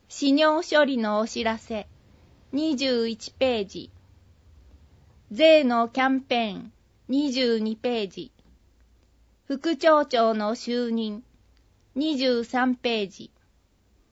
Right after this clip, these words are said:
近代美術館、葉山。二十四ページ。目次終わり。ゴミの個別収集説明会。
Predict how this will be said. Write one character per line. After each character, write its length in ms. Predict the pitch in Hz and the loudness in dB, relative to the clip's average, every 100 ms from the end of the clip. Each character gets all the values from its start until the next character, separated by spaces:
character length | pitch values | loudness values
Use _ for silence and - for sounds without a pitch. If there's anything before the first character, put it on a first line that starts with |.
| _ _ - - | _ _ -18 -6
近 300 | 302 294 285 | -2 0 2
代 260 | 294 294 | 2 2
美 160 | 262 269 | 0 -4
術 320 | 294 - - | -6 -8 -10
館、 340 | 208 202 196 - _ | -6 -4 -6 -10 _
葉 200 | - 285 | -4 0
山。 420 | 277 208 190 165 - _ _ _ _ _ | 0 0 -4 -10 -14 _ _ _ _ _
二 240 | 294 311 | -4 -2
十 280 | 233 226 208 | -2 -2 -2
四 280 | 208 240 247 | 0 0 0
ペ 300 | - 233 208 | -2 -2 -2
ー 40 | |
ジ。 240 | 170 - - _ _ - - _ _ _ _ _ _ _ _ _ _ _ _ _ _ _ _ _ _ _ - | -6 -14 -20 _ _ -20 -20 _ _ _ _ _ _ _ _ _ _ _ _ _ _ _ _ _ _ _ -4
目 260 | 240 269 277 311 247 | 0 2 2 0 0
次 300 | 294 262 - _ | -2 -4 -8 _
終 200 | 233 240 | 2 6
わ 120 | 240 | 6
り。 240 | 226 226 - _ _ _ _ _ _ _ _ _ _ _ _ _ _ _ _ _ _ _ _ _ - - - _ _ _ _ _ _ _ _ _ | 2 -4 -14 _ _ _ _ _ _ _ _ _ _ _ _ _ _ _ _ _ _ _ _ _ -20 -20 -20 _ _ _ _ _ _ _ _ _
ゴ 160 | 285 285 | 0 2
ミ 160 | 311 | 2
の 240 | 320 302 294 | 2 0 0
個 160 | 277 | 0
別 320 | 269 311 - 311 | 2 2 0 -8
収 300 | - 302 302 | -4 -4 -4
集 320 | - 294 294 | -4 -4 -4
説 320 | 285 277 294 | -4 -4 -4
明 240 | 294 269 | -2 -4
会。 320 | - 214 196 | -4 -10 -10